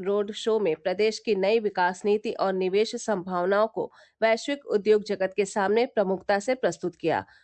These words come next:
उन्होंने कहा कि उत्तर प्रदेश ने शासन की कार्यशैली को reactive से बदलकर proactive बनाया है और यही परिवर्तन आज प्रदेश की तेज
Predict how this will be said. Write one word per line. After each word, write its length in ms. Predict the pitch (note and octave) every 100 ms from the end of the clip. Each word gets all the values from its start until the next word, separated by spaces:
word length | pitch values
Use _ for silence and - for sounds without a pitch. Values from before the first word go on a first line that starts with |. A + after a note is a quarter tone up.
| _
उन्होंने 320 | - A#3 A#3+
कहा 280 | A#3 A#3+ B3+
कि 140 | B3 A#3
उत्तर 220 | G#3+ G#3+
प्रदेश 440 | - G#3 G#3+ A3
ने 160 | G#3 G#3+
शासन 460 | - G#3 G3+ G3+
की 160 | G3 G3+
कार्यशैली 640 | - F#3 G3 - G#3 G#3+
को 160 | G#3+ A3+
reactive 480 | F#3+ G3+ G3 - A#3
से 160 | -
बदलकर 480 | F#3 F3+ F#3 F3+ E3 C#3 - _ -
proactive 440 | B3 A#3+ A#3 C4+
बनाया 400 | G3 E3+ E3+ G3
है 240 | A#3 B3+ D#4 _ -
और 200 | A3 G3+
यही 260 | G3+ A#3 D#4
परिवर्तन 600 | D#4 G#3 G#3+ A3 B3 B3+
आज 280 | - F#3+ F#3+
प्रदेश 440 | G#3 G#3+ G3 G3 -
की 180 | G#3+
तेज 400 | G3+ - G#3+ A3